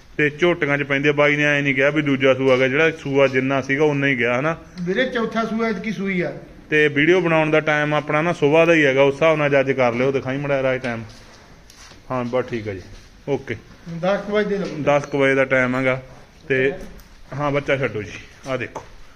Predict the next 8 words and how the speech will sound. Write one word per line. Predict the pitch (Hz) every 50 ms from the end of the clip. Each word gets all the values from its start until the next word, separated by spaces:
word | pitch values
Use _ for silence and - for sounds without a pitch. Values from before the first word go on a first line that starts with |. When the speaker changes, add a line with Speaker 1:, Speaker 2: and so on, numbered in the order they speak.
| - - -
Speaker 1:
ਕੁਆਲਿਟੀ | 143 135 135 135 127 143
ਕਰੋ | 127 139 135 135
ਚੈੱਕ। | 131 139 143 139 - 151 143 - - - - - - - -
ਤੇ | 170 160 160 156
ਲੰਮਾਈ | 151 143 143 143 147 147 156 160
ਲਮੂਈ | 147 151 156 151 147 147 143
ਪੂਰੀ | 143 143 139 139 135
ਫੁੱਲ। | 135 - 135 135 135 143 147 147 139